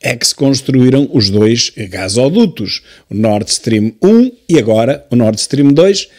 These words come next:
que está pronto para entrar em funções, mas que, por causa deste problema da invasão russa, está ainda desativado. Portanto, meus caros, se a Rússia cometeu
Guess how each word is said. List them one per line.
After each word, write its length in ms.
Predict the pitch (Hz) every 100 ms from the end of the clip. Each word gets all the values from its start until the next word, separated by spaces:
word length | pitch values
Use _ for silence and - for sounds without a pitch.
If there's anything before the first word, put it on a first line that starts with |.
| _ _
que 80 | 277
está 340 | - 135 113
pronto 540 | - 180 185 220 202 196
para 160 | 143
entrar 320 | 120 117 120
em 80 | 123
funções, 480 | 120 143 - 160 160
mas 280 | 180 214 196
que, 280 | - 202 202 _ _ _
por 160 | - 104
causa 380 | - 110 104 110
deste 280 | 113 110 -
problema 520 | 131 131 147 147 143
da 160 | 143
invasão 400 | 156 151 160 170 170
russa, 380 | 170 160 170 -
está 380 | - 127 120 -
ainda 500 | 127 110 117 117 - -
desativado. 800 | 95 113 117 95 78 - - _ _ _ _ - - - - - _
Portanto, 340 | - 180 196 185
meus 200 | 175 -
caros, 640 | 170 165 160 156 151 - - -
se 360 | - - 120
a 60 | 113
Rússia 440 | 104 156 165 143
cometeu 640 | 143 131 131 127 110 95